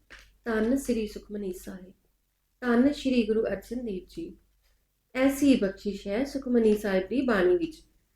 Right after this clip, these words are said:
ਪਤਾ ਨਹੀਂ ਗੁਰੂ ਅਰਜਨ ਦੇਵ ਸਾਹਿਬ ਜੀ ਨੇ ਕੀ ਭਰਿਆ ਹੈ ਇਸ ਬਾਣੀ ਵਿੱਚ। ਜਿਸ ਘਰ ਵਿੱਚ ਸੁਖਮਨੀ ਸਾਹਿਬ ਦਾ ਵਾਸਾ ਹੈ, ਉਹਨਾਂ ਨੂੰ ਗੁਰੂ ਸਾਹਿਬ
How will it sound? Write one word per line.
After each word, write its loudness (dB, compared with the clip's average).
ਪਤਾ 4
ਨਹੀਂ 6
ਗੁਰੂ 4
ਅਰਜਨ 8
ਦੇਵ 8
ਸਾਹਿਬ 0
ਜੀ -2
ਨੇ 10
ਕੀ 2
ਭਰਿਆ 2
ਹੈ 0
ਇਸ -4
ਬਾਣੀ -4
ਵਿੱਚ। -4
ਜਿਸ 0
ਘਰ 2
ਵਿੱਚ 2
ਸੁਖਮਨੀ 4
ਸਾਹਿਬ 2
ਦਾ 0
ਵਾਸਾ -4
ਹੈ, 0
ਉਹਨਾਂ 6
ਨੂੰ 12
ਗੁਰੂ 2
ਸਾਹਿਬ 0